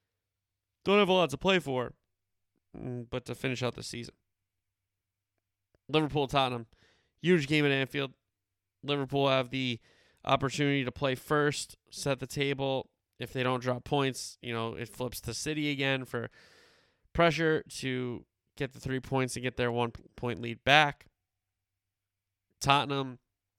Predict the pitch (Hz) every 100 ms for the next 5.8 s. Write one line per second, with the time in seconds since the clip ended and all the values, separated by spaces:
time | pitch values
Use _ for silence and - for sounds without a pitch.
0 | _ _ _ - 147 151 151 139 139 135
1 | 131 120 123 117 110 - 110 104 - _
2 | _ _ - 139 135 - 131 123 117 113
3 | - - - _ _ _ _ _ _ _
4 | _ _ _ _ _ _ - 120 127 -
5 | 120 117 110 104 107 - -